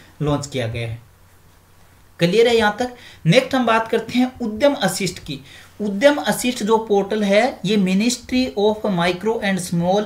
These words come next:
Enterprises, एमएसएमई है, उसने introduce किया है। यहाँ पे कोई भी firm है, entity है, वो register करवा सकती है, उसको एक उद्यम assistant registration का certificate मिलता है। इससे उस firm को loan देने में आसानी होती है।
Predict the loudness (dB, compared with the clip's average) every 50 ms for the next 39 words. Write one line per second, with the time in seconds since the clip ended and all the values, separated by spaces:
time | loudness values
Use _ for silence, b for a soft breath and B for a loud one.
0 | -2 -4 -4 -4 -2 -2 -4 0 2 2 2 2 0 -2 -4 -4 -4 -2 -2 0
1 | 0 0 0 0 -2 -2 0 0 0 0 0 0 0 -2 -4 B B B B B
2 | -4 -4 -4 -2 -2 -2 -2 -2 -4 -6 -4 -2 -2 -2 -2 -4 -4 -6 -6 2
3 | 2 4 4 4 2 2 0 -2 B B B B B 0 2 2 4 4 2 2
4 | 0 -2 -4 -4 2 4 4 4 4 2 2 2 0 0 0 -2 -2 -2 0 0
5 | 0 0 0 0 0 -2 -2 -4 -4 -4 -4 -4 -4 -4 -2 -2 -2 -4 -4 -6
6 | -8 -8 -4 -2 0 0 0 0 -4 -6 -6 -8 -6 -4 -2 2 2 2 2 0
7 | -6 -14 -12 -6 -4 -2 -2 -2 -4 -6 -10 -8 -2 -2 0 0 -2 -4 -4 -4
8 | -2 0 0 0 -2 -2 -4 -4 -4 -4 -4 -10 -8 -6 -6 -6 -6 -6 -2 -2
9 | 0 0 0 -2 -4 -4 -6 -6 -4 -8 -6 -6 -6 -4 -4 -4 -6 -6 -8 -8
10 | -8 -8 -8 -6 -6 -8 -8 -8 -8 -10 -10 B B B B B B -8 -8 -8
11 | -6 -4 -4 -2 -2 -4 -4 -4 -2 -2 -2 -4 -4 -2 0 0 0 0 0 -2
12 | -2 -4 -2 -2 -2 -4 -4 -4 -6 -4 -4 -4 -2 -2 -4 -4 -6 -6 -4 -2
13 | -4 -4 -4